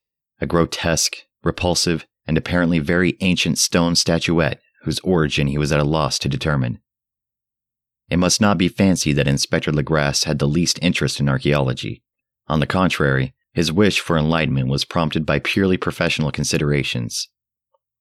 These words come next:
The statuette, idol, fetish, or whatever it was,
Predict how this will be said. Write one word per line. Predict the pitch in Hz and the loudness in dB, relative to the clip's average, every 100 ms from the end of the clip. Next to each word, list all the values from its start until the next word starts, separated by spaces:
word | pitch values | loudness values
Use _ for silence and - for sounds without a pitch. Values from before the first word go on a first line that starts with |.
| _ _ _ _ - | _ _ _ _ -6
The | |
statuette, | - 92 90 - 90 87 85 - - _ - | -2 0 2 2 4 2 0 -6 -18 _ -6
idol, | 87 90 87 87 82 _ - | -2 0 -2 -4 -8 _ -16
fetish, | - 92 92 87 80 | -2 0 0 -2 -2
or | 71 67 - | -2 -2 -2
whatever | 85 92 80 64 | 0 2 2 0
it | |
was, | 60 67 65 - | 0 0 0 -4